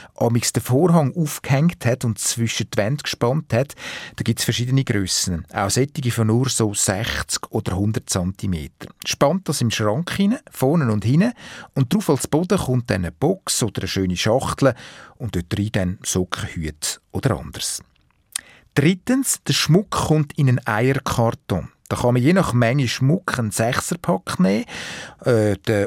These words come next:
Ober- und, oder den unteren Teil. Und man hat sechs oder zwölf Aufbewahrungsteile und sieht grad beim ersten Blick, wo der richtige Ring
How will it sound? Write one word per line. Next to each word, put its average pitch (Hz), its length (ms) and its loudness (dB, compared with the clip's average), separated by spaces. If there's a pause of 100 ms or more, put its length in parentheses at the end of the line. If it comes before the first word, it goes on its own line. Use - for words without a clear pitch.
Ober- 165 480 2
und, 175 420 2
oder 175 220 6
den - 140 0
unteren 147 420 2
Teil. 160 460 2
Und 139 360 2
man 120 140 4
hat 110 160 0
sechs - 480 0
oder 117 160 -4
zwölf 120 500 2
Aufbewahrungsteile 123 1040 0
und 107 220 -6
sieht - 280 0
grad 139 420 0
beim 120 140 2
ersten 127 400 0
Blick, 113 340 -2 (240)
wo 101 100 -2
der 104 120 0
richtige 104 560 -2
Ring 113 340 2